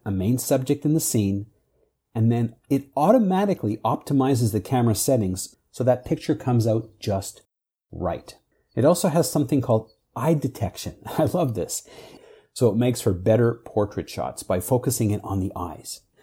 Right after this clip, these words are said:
Even more, it has an auto-intelligent self-timer mode so that when it detects a smiling face, it automatically releases the shutter. So you're not gonna have too many more of those grumpy cat types of shots. I know,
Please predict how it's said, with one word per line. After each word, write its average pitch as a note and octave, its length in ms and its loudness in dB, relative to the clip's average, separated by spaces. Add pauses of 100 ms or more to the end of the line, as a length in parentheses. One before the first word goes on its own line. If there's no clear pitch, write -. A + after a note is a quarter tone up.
(340)
Even E3+ 300 0
more, D3 280 4
it B2 140 2
has A#2+ 180 4
an G#2+ 100 0
auto-intelligent B2 920 4
self-timer D3 640 2
mode F#2 380 0 (240)
so - 140 2
that C3+ 120 4
when C3 200 0 (160)
it D3 200 2
detects D3+ 460 0
a C#3 60 2
smiling B2+ 500 4
face, A#2 580 0 (680)
it F3+ 160 2
automatically D3+ 640 4
releases B2 440 4
the D3+ 100 4
shutter. F#3 440 -2 (360)
So - 140 -4
you're B2+ 140 4
not C#3+ 200 2
gonna B2 160 2
have A#2+ 240 0
too - 140 -2
many C3 140 4
more A2+ 200 4
of G#2+ 80 6
those F#2+ 240 2 (120)
grumpy F2+ 280 -2
cat - 260 -2
types - 220 -10
of - 80 -14
shots. - 400 -10 (1120)
I A2 120 -2
know, A2 200 -4